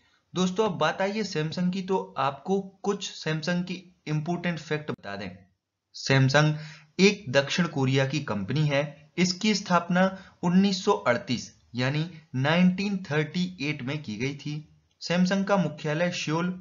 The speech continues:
साउथ कोरिया में है और इसके सीईओ व चेयरमैन हैं ली कन ही।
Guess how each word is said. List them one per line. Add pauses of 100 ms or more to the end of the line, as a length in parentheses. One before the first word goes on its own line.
साउथ
कोरिया
में
है (340)
और
इसके
सीईओ (200)
व
चेयरमैन
हैं (280)
ली (100)
कन (100)
ही।